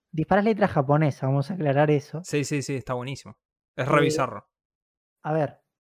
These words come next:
Speaker 1: yo creo que toman la peor decisión en controles, que es invertir los controles. Los controles invertidos solo funcionan en Flight Simulator.
Speaker 2: Bueno, pero
Speaker 1: En
Speaker 2: está
Speaker 1: ni-,
Speaker 2: volando.
Speaker 1: en
Speaker 2: Es
Speaker 1: ningún
Speaker 2: un
Speaker 1: otro lado
Speaker 2: avión.
Speaker 1: más.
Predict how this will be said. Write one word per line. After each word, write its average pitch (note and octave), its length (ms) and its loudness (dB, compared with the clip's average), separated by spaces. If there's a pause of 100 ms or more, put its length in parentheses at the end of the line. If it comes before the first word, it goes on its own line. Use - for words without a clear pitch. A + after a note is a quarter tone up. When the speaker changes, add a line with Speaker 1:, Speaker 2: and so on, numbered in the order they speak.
(240)
Speaker 1:
yo A3+ 160 -6
creo A3 160 -4
que F3+ 80 0
toman F#3 380 -4
la D#3 240 0
peor G#3+ 240 0
decisión F#3 680 -8 (160)
en C#3 180 -10
controles, D3 600 -4
que E3+ 120 -8
es - 180 -12
invertir D#3 580 -4
los F3 140 -6
controles. E3 640 -8
Los E3+ 320 -6 (120)
controles A3 440 2
invertidos E3 600 -2
solo A#3+ 300 -4
funcionan E3+ 360 -6
en C#3 100 -8
Flight F#3 200 -4
Simulator. D#3 540 -6 (1080)
Speaker 2:
Bueno, C#3 200 -2
pero - 100 -4
Speaker 1:
En E3 40 0
Speaker 2:
está E3+ 100 0
Speaker 1:
ni-, C3+ 60 0
Speaker 2:
volando. C3+ 540 -4 (500)
Speaker 1:
en G3 200 -4
Speaker 2:
Es G#3+ 60 -8
Speaker 1:
ningún B3 160 0
Speaker 2:
un A3 60 6
Speaker 1:
otro G3 120 4
lado F3+ 160 4
Speaker 2:
avión. G#3 140 0
Speaker 1:
más. G3 60 -2